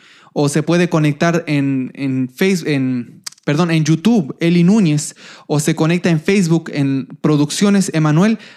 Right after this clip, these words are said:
Ahí estamos transmitiendo nuestro culto devocional a Dios. Amén. Y usted puede participar con nosotros de ese momento que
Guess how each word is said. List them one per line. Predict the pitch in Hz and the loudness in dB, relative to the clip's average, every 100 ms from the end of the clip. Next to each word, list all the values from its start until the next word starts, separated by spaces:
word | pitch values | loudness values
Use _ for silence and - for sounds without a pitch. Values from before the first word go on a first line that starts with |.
| - | -8
Ahí | 143 165 | -2 0
estamos | 165 170 170 | 0 0 0
transmitiendo | 170 156 147 143 180 | 0 -2 -2 0 0
nuestro | 180 175 170 | 0 0 -2
culto | 156 220 208 190 180 | -2 -2 -2 0 2
devocional | 160 151 147 151 170 185 185 | 2 0 0 0 0 -2 -2
a | 160 | 0
Dios. | 151 160 208 185 - - - _ | 2 4 2 0 -4 -16 -20 _
Amén. | 131 143 165 | -4 0 0
Y | |
usted | 151 170 165 | 0 0 -2
puede | 160 165 160 | 0 0 0
participar | 151 - - 160 160 | -2 -4 -6 -2 -2
con | 156 156 | 0 0
nosotros | 151 175 170 160 | 0 0 0 0
de | 147 | 0
ese | 151 | 0
momento | 160 147 165 180 156 | 0 2 2 0 -2
que | 156 185 | 0 -4